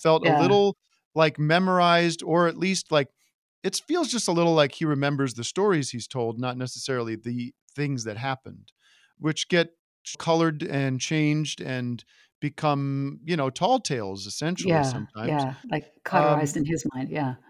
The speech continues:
Speaker 1: Yeah, I think the, the one I saw recently that I thought was really good was, it's the d-, I think it's the dude from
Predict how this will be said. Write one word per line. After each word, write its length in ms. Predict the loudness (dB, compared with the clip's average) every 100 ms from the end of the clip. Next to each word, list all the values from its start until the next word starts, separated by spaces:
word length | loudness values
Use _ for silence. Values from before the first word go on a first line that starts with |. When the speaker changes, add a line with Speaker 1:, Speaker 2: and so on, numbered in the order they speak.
| -18
Speaker 1:
Yeah, 200 | -6 -2 2
I 120 | 2
think 180 | 0 -2
the, 160 | -2
the 120 | 4 6
one 240 | 6 4
I 220 | 4 4
saw 240 | 4 4 4
recently 460 | 2 -2 -2 0
that 120 | 2 0
I 40 |
thought 180 | 0 -4
was 160 | -4 -2
really 200 | -2 0
good 320 | 2 2 2
was, 400 | 2 0 0 -8 _ _ _ _ _ _
it's 160 | -8 -6
the 80 | -6
d-, 180 | -8 -8
I 80 | -4
think 200 | -2 -2
it's 120 | -4
the 80 | -4
dude 300 | 0 0 0
from 320 | -4 -4